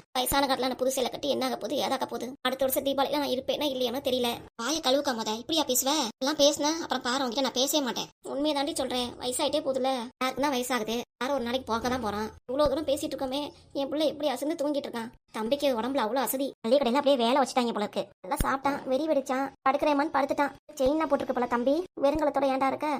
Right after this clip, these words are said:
இதோ கவரிங் செயின் வாங்கிட்டு வாடா அப்படின்னே, அதை வாங்கிட்டு வந்து போட்டிருக்கான். ஆ, இதுவும் நல்லா தான் இருக்கு. அங்க இருந்து இப்ப தங்க செயினா போட்டிருந்தான், இப்ப கவரிங் செயின் போட்டு அலையறான். என்ன பண்றதுக்கா? உன் வீட்டுக்கு வந்தவ அப்படி இருக்கா, செயின் எல்லாத்தையும் புடுங்கி வச்சுக்கிட்டா. செயின் மட்டுமா,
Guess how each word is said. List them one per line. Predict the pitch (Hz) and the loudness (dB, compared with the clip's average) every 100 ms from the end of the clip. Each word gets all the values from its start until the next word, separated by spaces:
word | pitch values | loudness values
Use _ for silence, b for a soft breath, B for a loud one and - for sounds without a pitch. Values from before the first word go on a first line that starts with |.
| B B - | B B -8
இதோ | - | 0
கவரிங் | 254 285 294 | 0 2 2
செயின் | 262 247 | 2 2
வாங்கிட்டு | 247 247 | 0 0
வாடா | 262 | 0
அப்படின்னே, | 247 247 254 - | 0 -2 -4 -4
அதை | - 285 | 0 2
வாங்கிட்டு | 277 262 | 2 0
வந்து | 269 277 | -2 -2
போட்டிருக்கான். | 247 254 254 - _ 269 | -4 -4 -4 -6 _ -4
ஆ, | |
இதுவும் | 247 269 277 | 0 2 2
நல்லா | 240 240 | 2 0
தான் | 254 | 0
இருக்கு. | 247 226 - 453 | -2 -6 -6 -4
அங்க | 311 320 | -2 0
இருந்து | - | 0
இப்ப | 370 | 0
தங்க | 370 320 | 0 0
செயினா | 330 339 339 | 0 -2 -2
போட்டிருந்தான், | 330 339 330 330 - | -2 -2 -2 -4 -6
இப்ப | - - | -4 2
கவரிங் | 320 349 370 359 | 4 4 2 0
செயின் | 339 | 0
போட்டு | 185 - | 2 2
அலையறான். | 160 165 - _ 233 | 4 2 -2 _ -6
என்ன | 240 311 | -4 -2
பண்றதுக்கா? | 330 320 330 330 311 - _ - | -2 0 -2 -2 -4 -6 _ -6
உன் | 277 247 | -2 0
வீட்டுக்கு | 285 302 277 | 0 2 2
வந்தவ | 254 359 320 | 2 2 2
அப்படி | 277 | 4
இருக்கா, | 277 262 277 - | 2 2 -2 0
செயின் | 262 285 302 | 0 2 0
எல்லாத்தையும் | 233 - 370 | 2 0 2
புடுங்கி | 311 320 | -2 0
வச்சுக்கிட்டா. | 311 311 285 - - _ - | -2 2 4 4 0 _ 2
செயின் | 277 311 | 4 4
மட்டுமா, | 269 226 | 2 2